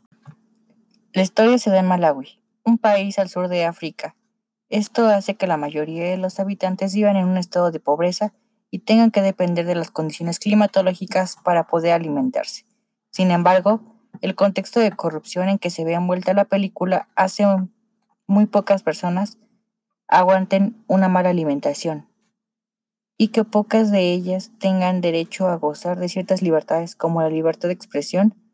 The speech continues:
o a la educación. Las condiciones en las que se ve envuelta África son desgarradoras, son tan marginales y que tienen que depender de ellos mismos. Ellos fomentan su propio empleo, ya que no hay muchas oportunidades.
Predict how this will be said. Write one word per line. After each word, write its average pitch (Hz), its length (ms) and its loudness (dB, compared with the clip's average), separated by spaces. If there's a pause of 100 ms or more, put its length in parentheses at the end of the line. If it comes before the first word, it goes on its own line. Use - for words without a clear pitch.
(140)
o 165 120 4
a 160 100 6
la 160 80 4
educación. 143 560 -2 (1300)
Las 190 180 0
condiciones 214 500 4
en 240 60 6
las 185 100 2
que - 120 -10
se 175 140 -6
ve 180 100 0
envuelta 180 500 0
África 175 400 -4
son 202 180 0
desgarradoras, 175 800 0 (380)
son 208 240 0
tan 214 180 2
marginales 185 760 0
y 202 60 -6
que 156 180 -8
tienen 185 480 -6 (400)
que 185 120 -2
depender 175 520 0
de 175 160 -2
ellos 175 320 -6
mismos. 185 460 -4 (1400)
Ellos 226 280 2
fomentan 208 460 2
su 185 100 -8
propio 185 260 -4
empleo, 190 480 -2 (320)
ya 185 200 -2
que 196 240 0
no 185 260 0
hay 175 240 -2
muchas 180 320 -4
oportunidades. 170 840 -6